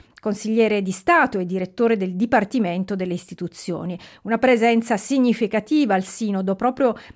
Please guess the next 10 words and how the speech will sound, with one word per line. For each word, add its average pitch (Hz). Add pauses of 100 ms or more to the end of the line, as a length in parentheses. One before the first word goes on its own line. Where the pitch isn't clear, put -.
(100)
a 214
mostrare 262
quel 214
rapporto 240
di 190
reciprocità, 233
di 180
diritti, 214
doveri, 208
cooperazione 220